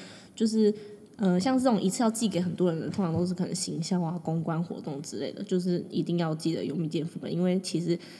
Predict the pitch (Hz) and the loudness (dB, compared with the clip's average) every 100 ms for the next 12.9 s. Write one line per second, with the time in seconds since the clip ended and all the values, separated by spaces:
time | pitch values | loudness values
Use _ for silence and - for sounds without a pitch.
0 | - - - - 143 95 104 - - - | -20 -20 -16 -8 -6 -6 -8 -12 -14 -4
1 | 165 170 185 226 180 165 160 180 185 175 | -2 0 0 2 2 2 0 2 2 2
2 | 202 - 233 220 170 160 160 156 160 160 | 0 4 6 8 6 2 0 0 -2 -4
3 | - - - 180 156 - - - 170 175 | -10 -8 0 2 2 -4 -12 0 2 2
4 | - 160 - - - - - - - - | 0 -2 -4 -6 -6 -8 -6 -10 -12 -2
5 | 185 180 185 156 - - - - 151 202 | 2 2 2 -4 -8 -16 -10 -2 4 4
6 | 180 180 190 160 185 - 180 180 160 143 | 4 2 2 4 4 4 4 4 4 0
7 | 151 170 - 175 170 170 170 165 160 - | 2 0 2 0 2 2 2 0 -2 -10
8 | - - - - - - - - - - | -20 -20 -20 -20 -20 -20 -20 -20 -10 -2
9 | 170 208 - 302 262 - 202 202 - - | 0 0 2 4 6 4 2 0 -2 -6
10 | - - - 208 190 190 - - - 285 | -8 -10 -2 2 2 2 -8 -16 -6 4
11 | 269 165 196 196 208 220 220 165 170 185 | 6 6 2 4 4 6 4 4 2 2
12 | 165 160 170 - - - - - | 0 0 0 0 -4 -2 -2 -2